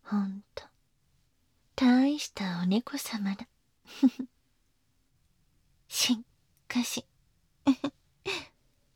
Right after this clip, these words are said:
あの日、じゃんけんに負けて、たい焼き買いに行ってなかったら、あんたには出会ってなかったかも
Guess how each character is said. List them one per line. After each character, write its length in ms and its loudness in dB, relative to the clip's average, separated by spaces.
あ 160 4
の 140 4
日、 300 -4
じ 120 6
ゃ 100 6
ん 160 2
け 260 0
ん 60 -2
に 100 -2
負 180 -6
け 160 -10
て、 200 -10
た 160 2
い 140 6
焼 320 0
き 60 -14
買 240 -2
い 40 4
に 140 4
行 80 -4
っ 100 -20
て 120 -6
な 120 0
か 120 -6
っ 120 -8
た 120 -14
ら、 60 -20
あ 180 10
ん 80 0
た 140 0
に 160 4
は 120 -4
出 180 4
会 100 4
っ 20 -12
て 200 0
な 160 2
か 120 -2
っ 100 -4
た 120 0
か 180 0
も 180 0